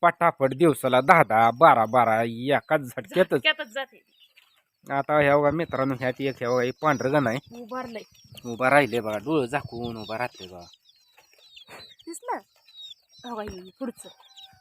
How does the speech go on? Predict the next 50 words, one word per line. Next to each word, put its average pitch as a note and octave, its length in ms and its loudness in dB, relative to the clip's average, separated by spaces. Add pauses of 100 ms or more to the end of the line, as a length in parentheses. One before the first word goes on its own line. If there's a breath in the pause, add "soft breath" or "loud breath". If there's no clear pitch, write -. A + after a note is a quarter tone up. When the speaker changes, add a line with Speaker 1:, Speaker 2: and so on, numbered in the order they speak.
(260)
Speaker 1:
तेव्हा G#2+ 240 -14
Speaker 2:
ती - 60 -4
Speaker 1:
हे G#2 60 -4
Speaker 2:
जातेच G4 440 0
Speaker 1:
ते F#4 60 -6
Speaker 2:
बघा E4 180 2
Speaker 1:
उभा E4 100 2
Speaker 2:
राहत A#2 120 2
Speaker 1:
राहिले A#2 320 0
बघा, C3 300 2 (240)
पाक B2 160 0 (140)
पक A#2+ 240 -12
फिक B2 160 -12
गळाटले A2+ 520 -4
गत. C#3+ 140 -4 (300)
Speaker 2:
हो C4 80 -18
बघा A#3 120 -12
Speaker 1:
हे B3 60 -10
Speaker 2:
हे. A#2+ 60 -4
Speaker 1:
आता B2 160 -6
डोळं B2 380 -2
झाकतंय C#3 380 -6
Speaker 2:
हो G#2+ 60 -6
बघा G#2+ 80 -6
Speaker 1:
बघा G2 120 -6
Speaker 2:
हे. F2+ 120 -12
Speaker 1:
तेव्हा F#2+ 200 -12
ती. - 160 -20 (600)
Speaker 2:
हात G#4 140 6
जरी C5+ 340 6
घेतला G4+ 320 2
वर, D#4 160 2
हो C#4 140 -2
बघा A#3+ 100 -12
इथं. - 200 -18 (480)
हो B3+ 60 -8
बघा A3 80 -10
इथे. A3+ 200 -12 (360)
हो C4 60 -8
बघा C4+ 60 -2
हे D#4 60 4
अशा D4 220 4
टोचा E4+ 320 -6
हाणतील. A#3 320 -14
लई F#4 140 -2
येडे G4 200 0
इथे C#4+ 220 -4
जाती C4 280 -4
ह्यांच्या. A#3 280 -18 (840)
हे, E4+ 140 -2